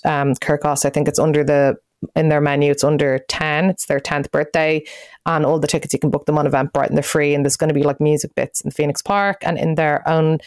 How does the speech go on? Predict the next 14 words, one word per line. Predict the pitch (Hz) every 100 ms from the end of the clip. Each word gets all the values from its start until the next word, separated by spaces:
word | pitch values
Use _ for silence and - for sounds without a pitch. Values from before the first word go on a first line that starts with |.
| - _ _
venue, | 180 175 175 170
Unit | 165 165 160
forty-four | 160 147 - 156 151 151 - _ _ _ _ - 160
in | 165
Stoneybatter. | - 170 165 160 156 151 147 - - - _
And, | 160 156 160 151 - -
um, | 165 151 147 143 147 147 -
Emer | 175 160
Walsh | 156 156 156 151 - -
is | 156 147
screening | - - 165 160 156 156 151 147 143 139 - - - _
a | 170 151 151
new | 151 156
piece | 151 165 151 147 - - -